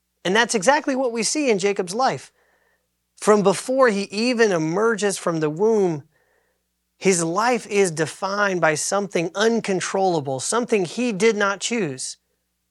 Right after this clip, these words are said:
Jacob did not choose to be the recipient of blessing. God chose that. In theological terms, we would say that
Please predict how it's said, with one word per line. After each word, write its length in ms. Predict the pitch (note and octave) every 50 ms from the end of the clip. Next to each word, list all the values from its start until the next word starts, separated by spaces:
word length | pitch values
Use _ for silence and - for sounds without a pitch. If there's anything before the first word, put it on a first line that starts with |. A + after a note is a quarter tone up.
| _ _ _ _ _ _ _ _ _ -
Jacob 600 | D3 C3 F#3 A3 C#4+ D#4 - - B3 G#3+ F3+ D#3+
did 240 | D3 G3 G#3 A3+ G3
not 300 | G3+ G3+ G3+ G3+ G3 -
choose 520 | - - - - C4 C4+ B3+ B3 G#3 -
to 140 | - - F#3
be 320 | D#3 C#3 E3+ F#3+ G3 G3+ G3
the 100 | F3+ E3+
recipient 680 | D#3+ D3+ D#3 - - - G#3+ G3+ - F3+ E3+ D#3+ F3 F3+
of 160 | D#3+ C#3+ C#3
blessing. 480 | E3 E3+ F#3 D#3 - - C#3 C3+ C#3 _ _ _ _ _ _ _ _ _ _ _ _ _ _ _ _ _ _ _ _ _ -
God 320 | C#3 F3 F#3+ A#3 B3 A3+
chose 340 | E3+ - D3 C#3 C3 B2 -
that. 240 | - C3+ - - - _ _ _ _ _ _ _ _ _ _ _ _ _ _ _ _ _ _ _ _ _ _ _ _ _ _ _
In 100 | D#3+ D3+
theological 640 | C#3 F#3 F#3+ F#3 F#3+ G3 G#3+ G3 G#3+ - G#3 F#3+
terms, 340 | - - F#3+ F#3+ F#3+ E3+ D#3+
we 140 | E3 F3+ F3+
would 160 | F3 E3+ D3
say 320 | - - F#3+ G3 G3 G3
that 240 | F3 E3 D#3 D#3 -